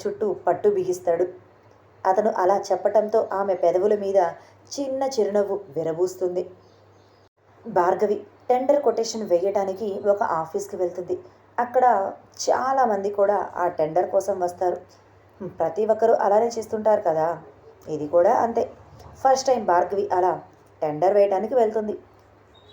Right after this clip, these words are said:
అందులో మేఘన, ఆకాష్, గౌతమ్ కూడా వస్తారు. గౌతమ్ అక్కడ ఉన్న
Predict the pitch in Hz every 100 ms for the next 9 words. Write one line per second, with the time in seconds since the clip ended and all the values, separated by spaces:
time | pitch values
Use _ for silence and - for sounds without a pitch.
0 | - - 247 247 240 208 214 185 180 185
1 | 214 214 - 180 196 208 - 160 156 156
2 | 196 196 208 220 214 208 208 202 202 -
3 | _ _ _ _ - 190 185 196 202 -
4 | 214 220 233 - 202 208 175